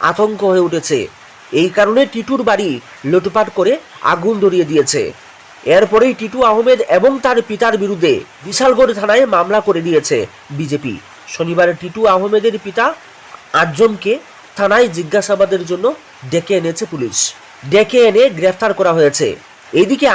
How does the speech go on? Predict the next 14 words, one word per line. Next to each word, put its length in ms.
আগুনে 320
ঘি 260
ঢেলে 280
এই 160
দিনই 280
অরবিন্দনগরে 800
বিজেপি 480
কার্যালয় 520
ধ্বংস 360
করে 240
দিয়েছে 360
আরেক 340
দলের 220
অভিযোগ, 440